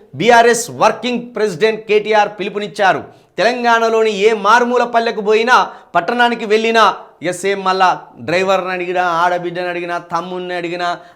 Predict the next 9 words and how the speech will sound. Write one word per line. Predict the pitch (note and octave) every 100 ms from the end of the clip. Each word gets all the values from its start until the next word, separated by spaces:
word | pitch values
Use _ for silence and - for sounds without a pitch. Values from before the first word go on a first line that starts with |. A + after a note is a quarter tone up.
| -
అక్కని | E3 E3 F#3
అడిగినా, | F3+ F3 F3 E3+
భార్యని | D#3+ D3+ F3+ F#3 F3+
అడిగినా, | F3 F3 F3
ఎవరిని | E3+ D3+ A3+ A3+ A3+ G3+
అడిగినా | F#3+ G3 D4 C#4+ - _ _ -
కేసీఆర్ | F3+ G3 G3+ F#3+ F3+
ముఖ్యమంత్రి | A#3 F3 G3 F3+ E3 G3+ A#3+ - _ _
కావాలని | C#3+ D3+ E3+ D#3+ D3 C#3+ B3 D#4